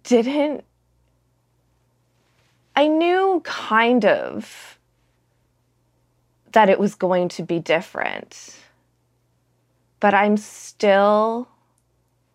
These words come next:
consistently shocked when I get a little glimpse into a world that wasn't created for me. And to see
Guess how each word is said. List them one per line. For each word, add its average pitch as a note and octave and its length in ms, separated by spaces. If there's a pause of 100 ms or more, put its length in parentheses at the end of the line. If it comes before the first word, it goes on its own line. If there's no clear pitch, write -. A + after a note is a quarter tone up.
consistently G3+ 1400 (1040)
shocked - 1120 (840)
when G#3+ 340
I G#3 200
get - 840 (540)
a G#3+ 100
little G#3 360
glimpse G#3+ 760 (320)
into G#3 880
a G3+ 160
world F#3 460
that F3 140
wasn't G3 400
created A#3+ 540
for - 220
me. D#3 420 (1120)
And G#3+ 160
to A#3+ 140
see G3+ 760